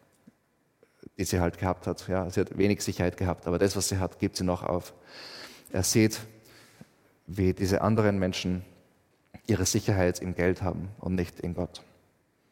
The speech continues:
Er sieht, wie sie sich selbst versorgen wollen und wie diese Frau auf Gottes Versorgung vertraut. Er sieht, wie,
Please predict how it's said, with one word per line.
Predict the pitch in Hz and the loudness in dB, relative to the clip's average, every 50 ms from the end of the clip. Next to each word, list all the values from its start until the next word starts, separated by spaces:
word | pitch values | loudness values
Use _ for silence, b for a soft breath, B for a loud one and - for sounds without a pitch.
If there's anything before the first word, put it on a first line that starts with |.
| b b b b b b b b b b b b b b b b b b b b _ _ _ _ _ _ _ _ _ _ | b b b b b b b b b b b b b b b b b b b b _ _ _ _ _ _ _ _ _ _
Er | - 98 98 | -2 -2 2
sieht, | - 117 120 117 - | 6 6 6 6 6
wie | 110 104 | 4 4
sie | - 123 120 | 6 4 4
sich | 104 110 98 - | 4 4 2 2
selbst | - - 107 117 113 - - | 4 4 4 4 4 0 -6
versorgen | - 101 - - 101 92 98 104 101 87 | -6 -6 -2 0 2 2 2 2 0 0
wollen | 87 90 95 101 104 107 - | 0 0 0 0 -2 -6 -8
und | - 87 82 | -10 -10 -8
wie | 87 95 | -8 -4
diese | - 104 - - 87 | -4 -2 -2 -2 -4
Frau | - - - 95 98 92 85 90 98 104 - - - _ _ _ _ | -4 -4 -2 0 0 0 0 0 -4 -6 -10 -14 -20 _ _ _ _
auf | 80 76 - | -8 -8 -2
Gottes | - - - - 90 - - | -2 -2 -2 -2 -4 -4 -4
Versorgung | - 95 87 - 92 87 90 - 87 85 87 87 85 90 - - - | -4 -4 -4 -2 -2 -2 -2 -2 -2 -4 -4 -6 -8 -12 -14 -18 -14
vertraut. | - - - - - 80 87 - - - - _ _ _ _ _ _ _ b b b b b b b b b b b b b b b b b b _ _ _ _ _ _ _ _ _ _ _ _ _ _ _ _ _ _ _ _ _ _ _ _ _ _ _ | -14 -12 -10 -8 -8 -8 -8 -8 -10 -16 -20 _ _ _ _ _ _ _ b b b b b b b b b b b b b b b b b b _ _ _ _ _ _ _ _ _ _ _ _ _ _ _ _ _ _ _ _ _ _ _ _ _ _ _
Er | - 104 | 0 0
sieht, | - - 139 131 123 - | 4 6 6 6 6 6
wie, | 113 107 104 104 95 | 6 6 6 6 4